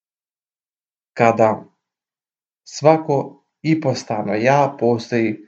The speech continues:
u drugom ja. To je predvečno samoodricanje i smirenje koje donosi bezgranično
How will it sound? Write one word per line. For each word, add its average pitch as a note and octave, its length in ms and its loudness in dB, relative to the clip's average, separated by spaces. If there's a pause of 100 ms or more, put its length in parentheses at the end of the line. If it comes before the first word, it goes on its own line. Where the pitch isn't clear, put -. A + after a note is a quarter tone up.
(480)
u A#2 140 -4
drugom B2 440 0
ja. F#2 440 -2 (2500)
To E3+ 160 4
je D#3 360 -2 (1120)
predvečno B2 800 0
samoodricanje B2+ 1200 -4 (600)
i C3+ 120 -2
smirenje A2+ 880 -4
koje A#2 180 0
donosi C3+ 500 0
bezgranično C#3+ 960 -2